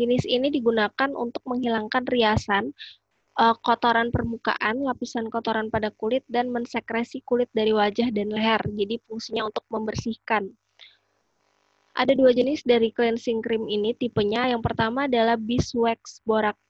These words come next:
type atau emulsified type. Jenis sediaan ini mencair ketika dioleskan ke kulit, sehingga membantu krim ini mudah untuk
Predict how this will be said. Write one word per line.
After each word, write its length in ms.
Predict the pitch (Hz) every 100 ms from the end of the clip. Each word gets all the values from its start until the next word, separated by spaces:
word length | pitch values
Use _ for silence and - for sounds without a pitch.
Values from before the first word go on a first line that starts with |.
| _
type 320 | 220 214 277 _
atau 240 | 220 - -
emulsified 840 | 226 220 220 226 233 - 220 208 208 -
type. 240 | 185 277 _ _ - _
Jenis 400 | - 226 262 262
sediaan 400 | 269 233 233 233
ini 240 | 214 233 285
mencair 560 | 302 262 254 254 269
ketika 360 | - 254 240 262
dioleskan 640 | 233 - 214 220 - 233 233
ke 80 | 226
kulit, 320 | - 214 202 -
sehingga 320 | - 202 208 247
membantu 800 | 247 226 208 208 202 254 277 269 _
krim 240 | - 233 220
ini 160 | 240
mudah 240 | 240 226 247
untuk 240 | 226 -